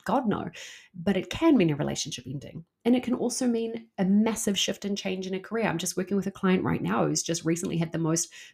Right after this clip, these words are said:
magnificent recognition and realization that what she's doing is not what she was born here for. And not what she was put here for. So now she's having to deal with this massive, pivotal, huge life change that she's going with, uh, going through in her career and her personal life and everything.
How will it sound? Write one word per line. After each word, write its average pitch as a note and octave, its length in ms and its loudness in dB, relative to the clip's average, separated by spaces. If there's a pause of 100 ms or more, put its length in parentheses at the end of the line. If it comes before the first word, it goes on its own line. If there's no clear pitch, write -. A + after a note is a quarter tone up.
magnificent F3+ 840 0 (120)
recognition F3 600 0
and D#3+ 100 0
realization D#3 720 -2
that D3 120 -2
what D#3 180 0
she's F3+ 240 2
doing F3 420 4
is D3+ 160 -2
not D#3+ 200 2
what - 120 -6
she D3 100 -2
was D3 160 2
born C3+ 220 0
here C#3+ 280 -6 (160)
for. - 260 -4 (760)
And F3 100 6
not D#3 140 2
what D#3+ 100 -8
she - 100 -4
was D#3 120 0
put - 140 2
here D3+ 120 4
for. C3+ 140 0
So F3 120 0
now D3+ 80 2
she's E3 200 -4
having D3+ 260 -2
to - 100 -10
deal D3+ 140 2
with D3+ 160 0
this D#3 160 -2 (300)
massive, F3+ 720 4
pivotal, E3 520 8 (220)
huge A3 500 6
life D#3+ 320 0
change D3+ 460 -2
that - 120 -4
she's D#3+ 220 -6
going D#3 340 0
with, - 320 -6
uh, E3 100 -2
going D#3 280 -6
through A2 160 -4
in D3+ 80 0
her D3+ 100 -2
career D3+ 400 0
and C#3 140 -4
her C#3 80 -2
personal D3 360 -4
life C3+ 120 -10
and - 140 -10
everything. - 400 -12